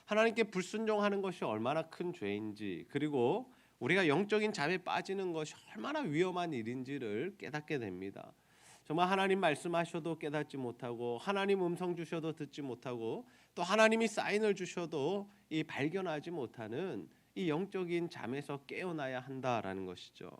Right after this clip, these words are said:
오늘은 우리가 이 요나가 바다에 던져진 이후에 일어났던 사건들에 대한 말씀을 함께 나누고자 합니다.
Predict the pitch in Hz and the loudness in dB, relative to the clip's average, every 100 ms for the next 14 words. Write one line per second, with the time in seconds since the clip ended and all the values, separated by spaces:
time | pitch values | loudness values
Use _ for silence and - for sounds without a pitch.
0 | - _ - - - - - - 185 208 | -20 _ -20 -20 -18 -18 -20 -2 6 10
1 | 220 214 156 180 151 165 113 101 - 143 | 10 10 10 10 10 10 8 2 -6 0
2 | 151 143 214 208 202 202 139 165 180 180 | 4 6 8 8 8 8 2 4 2 2
3 | 175 120 175 233 214 202 196 202 - 104 | -2 -2 0 2 2 0 0 -2 -4 -8
4 | - 165 165 127 170 - 170 160 147 - | -4 -2 0 0 -2 -2 -2 -2 -4 -6
5 | 143 - - - 139 147 147 135 120 123 | -10 -10 -14 -8 -4 -2 -2 -2 -2 -4
6 | 82 87 - 110 143 160 127 131 123 113 | -6 -8 -10 -6 -4 -4 -6 -10 -4 -2
7 | 110 170 - 92 98 120 120 98 95 95 | 0 -2 -4 -6 -4 -4 -2 -4 -4 -4
8 | 95 92 | -2 -2